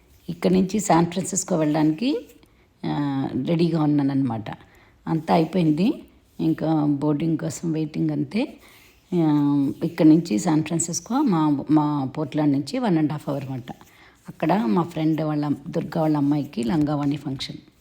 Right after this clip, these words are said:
చాలా క్లోజ్, అందుకని బయలుదేరాను. ఇంకా సీట్లో కూర్చున్నాను. ఇంకా ఒక వన్ అండ్ హాఫ్ అవర్‌లో ఇట్టే వెళ్ళిపోతాను అనమాట వాళ్ళ ఊరు. ఎయిర్‌పోర్ట్‌కి తను వాళ్ళ అమ్మాయి వస్తారు.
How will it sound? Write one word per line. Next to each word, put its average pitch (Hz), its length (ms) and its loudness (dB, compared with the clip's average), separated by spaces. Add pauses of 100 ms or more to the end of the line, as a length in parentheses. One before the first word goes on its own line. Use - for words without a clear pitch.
(500)
చాలా 160 220 0
క్లోజ్, 143 380 -6 (640)
అందుకని 147 360 -2
బయలుదేరాను. 147 840 -2 (340)
ఇంకా 196 140 -2
సీట్లో - 360 -6
కూర్చున్నాను. 156 580 -4
ఇంకా 185 400 -2
ఒక 143 260 -6
వన్ 147 260 0
అండ్ 143 160 0
హాఫ్ - 180 -8
అవర్‌లో 175 400 -6
ఇట్టే 160 440 -6 (520)
వెళ్ళిపోతాను 156 540 -4
అనమాట 127 280 -8
వాళ్ళ 127 220 -8
ఊరు. 123 180 -10 (480)
ఎయిర్‌పోర్ట్‌కి 165 520 -4
తను 156 300 0
వాళ్ళ 151 160 0
అమ్మాయి 135 260 0
వస్తారు. 139 540 -4